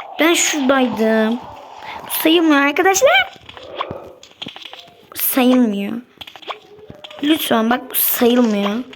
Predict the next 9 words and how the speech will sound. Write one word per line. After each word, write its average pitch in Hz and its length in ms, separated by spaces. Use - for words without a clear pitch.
Asya. 202 280
Asyacığım. 294 920
Gelir 415 400
misin? 302 640
Asya 226 240
yardım 190 460
edeceğim. - 440
Asya. 240 580
Asya. 240 680